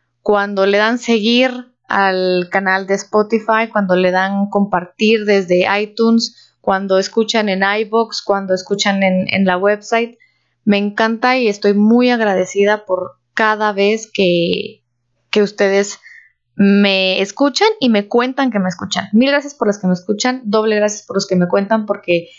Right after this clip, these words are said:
le dan una razón de existir a este podcast, me llenan de energía, me llenan de, de buena vibra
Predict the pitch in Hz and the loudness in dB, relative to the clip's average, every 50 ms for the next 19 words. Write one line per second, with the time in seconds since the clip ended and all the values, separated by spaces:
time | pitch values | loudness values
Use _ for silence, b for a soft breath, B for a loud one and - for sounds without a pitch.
0 | B B B B B B - 208 208 202 202 214 226 233 247 254 - - 247 240 | B B B B B B 0 0 2 2 2 2 0 0 -2 -2 0 2 2 4
1 | 240 240 240 240 240 220 196 190 190 196 196 - - 247 240 247 254 262 262 262 | 4 4 4 2 2 0 -2 -2 -2 -2 -2 -2 0 0 2 2 2 2 2 0
2 | 233 220 214 214 - - 202 196 - - 220 214 214 214 208 208 202 196 - 185 | 0 -2 -2 -4 -4 -6 -6 -6 -2 0 0 2 2 0 -2 -4 -6 -4 -2 0
3 | 190 185 190 - 214 226 233 - - - - 202 185 180 190 202 208 214 214 208 | -2 -2 -2 -2 -2 -2 -2 -4 -8 -6 0 0 2 2 2 2 2 2 0 0
4 | 196 185 180 180 175 - - 220 220 220 220 220 214 190 180 180 190 190 196 196 | 0 0 -2 -4 -4 -2 0 2 2 2 2 0 0 0 0 0 0 0 0 0
5 | 196 196 175 180 175 175 175 B B B B B _ - 196 190 180 196 202 202 | 0 2 2 2 0 0 -2 B B B B B _ -2 -2 0 2 2 2 2
6 | 208 202 196 208 208 208 208 214 220 233 240 233 _ _ | 2 0 2 2 2 2 2 2 2 0 0 -2 _ _